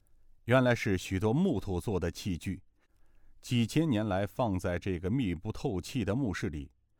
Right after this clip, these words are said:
突然遇到新鲜空气，就迅速膨胀开裂，发出这种古怪吓人的声音。许多珍珠散落在地，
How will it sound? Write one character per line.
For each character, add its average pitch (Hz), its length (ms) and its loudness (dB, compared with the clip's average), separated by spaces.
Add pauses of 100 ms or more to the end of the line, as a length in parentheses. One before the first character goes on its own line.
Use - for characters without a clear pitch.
(240)
突 139 200 0
然 110 200 2
遇 101 140 0
到 82 220 -2
新 117 240 0
鲜 110 200 0
空 110 180 0
气， - 240 -6 (420)
就 85 220 0
迅 107 260 2
速 87 160 -4
膨 90 280 -2
胀 90 160 0
开 92 240 -4
裂， 82 180 -6 (520)
发 104 300 4
出 98 200 -4
这 90 140 -2
种 73 260 -6
古 80 200 -6
怪 87 240 2
吓 92 280 0
人 80 180 -2
的 82 80 -2
声 73 220 -6
音。 71 160 -10 (1120)
许 117 220 0
多 135 120 4
珍 139 220 4
珠 135 240 -2 (220)
散 87 280 0
落 98 200 2
在 90 180 0
地， 85 220 -6